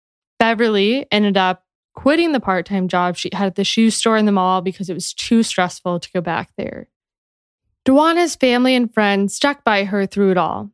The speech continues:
They were incredibly supportive and denied the idea that Dewana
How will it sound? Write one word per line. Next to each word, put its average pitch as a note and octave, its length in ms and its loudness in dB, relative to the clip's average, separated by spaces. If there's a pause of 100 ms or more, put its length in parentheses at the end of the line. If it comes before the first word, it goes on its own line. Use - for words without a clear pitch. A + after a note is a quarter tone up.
(120)
They G3+ 220 2
were G3 300 0
incredibly B3 720 0
supportive F#3 800 0
and G3+ 140 2
denied G#3 560 2
the A#3 140 2
idea G3 580 2
that F#3 240 0
Dewana G3 540 0